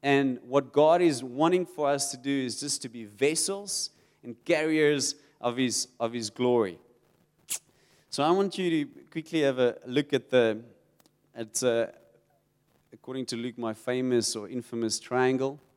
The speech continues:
So if you've been to a Ken McCar, those of you who just recently joined, you would, you would remember this. And, um,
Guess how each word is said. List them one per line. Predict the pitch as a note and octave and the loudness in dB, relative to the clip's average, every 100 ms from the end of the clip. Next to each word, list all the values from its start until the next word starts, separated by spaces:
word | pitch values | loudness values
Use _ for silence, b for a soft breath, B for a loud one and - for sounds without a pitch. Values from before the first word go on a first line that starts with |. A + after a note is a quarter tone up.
| _ _ _ _ _ _ _ _ | _ _ _ _ _ _ _ _
So | - B2+ | -6 -4
if | A#2+ | 0
you've | C3 | 2
been | C3+ D3+ | 6 4
to | D3 | 4
a | B2+ | -2
Ken | - D#3 D#3 | -2 -2 0
McCar, | D3 C#3+ C#3+ C#3+ B2+ | -2 2 4 6 4
those | A#2+ A#2+ | 0 -2
of | A2+ | -8
you | A#2 | -6
who | A#2+ | -4
just | A2 G#2+ | -4 -8
recently | A#2 B2 B2 A#2 A2 _ b b b | -8 -6 -4 -6 -10 _ b b b
joined, | - B2 B2 B2 | 2 4 4 2
you | A2 A#2+ | 0 -2
would, | A#2 - | -4 -8
you | A#2 A2+ | -8 -6
would | A2 | -4
remember | G#2+ C3+ C#3 | 0 2 4
this. | B2+ C#3 C3 - - b b b | 6 6 6 0 -6 b b b
And, | - B2+ B2 | -4 0 4
um, | C3 B2+ A#2 | 4 2 -2